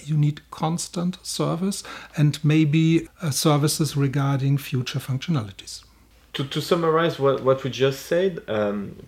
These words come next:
Speaker 2: can, can we say that relying on a software editor to provide, uh, this kind of solution is a way to keep the investment under control, also to keep the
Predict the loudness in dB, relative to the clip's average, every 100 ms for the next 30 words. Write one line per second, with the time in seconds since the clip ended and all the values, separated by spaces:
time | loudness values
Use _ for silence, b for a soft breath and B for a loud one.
0 | -20 _ -20 -18 -10 -10 -8 -8 -6 -6
1 | -8 -6 -2 -2 0 0 0 -4 -18 -20
2 | -20 _ 0 4 4 2 -2 -4 -2 -2
3 | 0 0 0 -2 -4 -4 0 0 2 -2
4 | -2 -2 -2 -8 _ -16 -10 -10 -12 -20
5 | _ -2 0 2 0 -2 -8 -20 _ -14
6 | -14 -12 -12 -8 -4 -4 -4 -8 -6 -6
7 | -6 -4 -4 -4 -10 B B B B B
8 | -8 2 4 4 4 4 2 -6 -6 -4
9 | -6 -8 -10 -2 -2 -2 -6 -6 -2 -2
10 | 0 -2 -2 -6 -6 -4 -6 -6 -10 -4
11 | -2 -2 -6 -16 b b b b b b
12 | b b b _ _ 2 2 2 0 0
13 | -6 -10 0 0 0 -8 -2 0 2